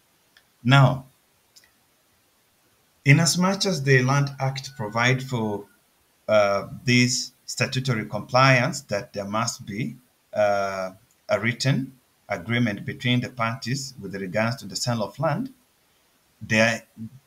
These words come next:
is no specific format that, uh, a party may have to follow. So what is mostly, uh, relevant to the court is that the parties fulfill the three Ps, um,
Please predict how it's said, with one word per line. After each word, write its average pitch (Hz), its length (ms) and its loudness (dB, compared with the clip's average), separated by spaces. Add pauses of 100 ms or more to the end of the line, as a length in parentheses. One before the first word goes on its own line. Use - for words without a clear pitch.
is 113 200 0
no 135 380 2
specific - 680 -6
format 123 540 2 (140)
that, 98 300 -8
uh, 95 320 -4
a 101 80 -8
party 113 360 -4
may 104 380 -6 (100)
have 98 300 -6
to - 80 -20
follow. 95 420 -6 (460)
So 113 180 -2
what 113 300 4
is 151 240 -2
mostly, 123 680 0 (160)
uh, 101 320 0
relevant 123 560 -2
to 107 80 -6
the 87 120 -8 (140)
court 165 400 -4 (560)
is 107 200 0
that 110 240 2
the 98 80 -6
parties 139 500 0
fulfill 127 500 -4
the 104 120 -6
three 127 340 -4
Ps, - 520 -4 (640)
um, 95 580 -2